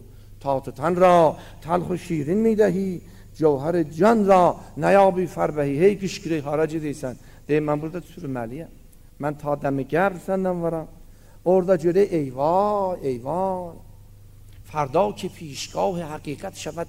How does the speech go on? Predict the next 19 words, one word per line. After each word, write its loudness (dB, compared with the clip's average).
پدید، -6
شرمنده -2
رهروی 2
که 0
عمل 6
بر 6
مجاز 6
کرد. -12
Fəqət -4
məcaza 2
işləyib -4
bu. -6
Abdülməlik 2
ibn 0
Mərvan 4
iyirmi 6
il 2
şahlıq -4
elədi. -16